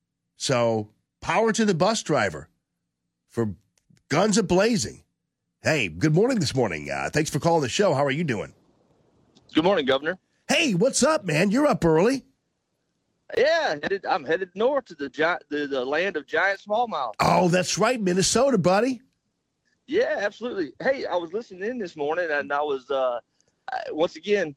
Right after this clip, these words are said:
Speaker 2: the reason I love Jamie <laughs> Allman, yeah, you do. You absolutely live, let guns on your buses. I love it, man.
Speaker 1: Yeah.
Speaker 2: Love it.
Speaker 1: Um,
Speaker 2: Love it. Absolutely.
Speaker 1: Well, you know, and especially, you know, again, these people, "We can't have a Wild West." It's like,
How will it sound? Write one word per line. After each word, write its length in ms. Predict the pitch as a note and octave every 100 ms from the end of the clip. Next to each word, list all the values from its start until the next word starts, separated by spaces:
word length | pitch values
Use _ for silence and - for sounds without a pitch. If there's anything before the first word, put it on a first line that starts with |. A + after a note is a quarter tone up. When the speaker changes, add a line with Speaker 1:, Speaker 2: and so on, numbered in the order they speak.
| _
Speaker 2:
the 80 | A#2+
reason 220 | C#3+ C#3+
I 40 | D3
love 220 | D#3 D3
Jamie 320 | E3 E3+ D3+
<laughs> 40 |
Allman, 360 | G3 G3+ F3 D3+ - -
yeah, 120 | D#3
you 140 | A3 F3+
do. 220 | C#3 F#3+ - -
You 160 | D#3
absolutely 440 | F3+ - G#3 A#3+ E3+
live, 280 | D#3 D3 C3 _ -
let 200 | D3+ C#3+
guns 260 | D#3 D3+ C#3
on 100 | C#3+
your 80 | B2+
buses. 480 | C3+ B2 G#2 - _ _
I 400 | - - _ A#2+
love 220 | C3+ D3
it, 80 | A#2+
man. 260 | A2+ A#2 A#2
Speaker 1:
Yeah. 260 | A2+ A3+ D#3
Speaker 2:
Love 220 | F3+ C3+
it. 80 | - _ _ _ _ _ _ -
Speaker 1:
Um, 100 | F3
Speaker 2:
Love 140 | C#3+
it. 120 | A2 -
Absolutely. 540 | C#3 D3 D3+ D3+ C#3+ A2+ -
Speaker 1:
Well, 360 | E3 G3 G3+ - _
you 180 | F#3 F#3
know, 140 | F3
and 80 | E3
especially, 640 | C#3 F#3+ G3 - F#3+ C#3
you 100 | C3+
know, 200 | C3+ C3 C3+
again, 460 | B2+ C3+ D3+ B2
these 160 | A#2 A2
people, 140 | D3
"We 100 | C3+
can't 260 | G3+ C4 C4+
have 200 | C#4 C#4+
a 80 | A3
Wild 340 | A#3+ C#4 A#3+
West." 260 | A3 C#4 E3+
It's 120 | -
like, 180 | F3+